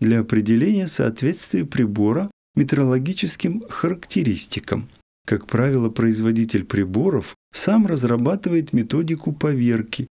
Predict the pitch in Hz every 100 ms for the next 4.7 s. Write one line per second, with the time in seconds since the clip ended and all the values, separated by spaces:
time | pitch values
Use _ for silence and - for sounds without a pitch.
0 | _ - 131 131 156 139 147 151 151 139
1 | - 135 - 139 127 117 113 113 - 214
2 | 208 120 101 123 101 - 90 - - -
3 | _ - 113 110 117 - 120 104 92 95
4 | - 98 113 214 202 101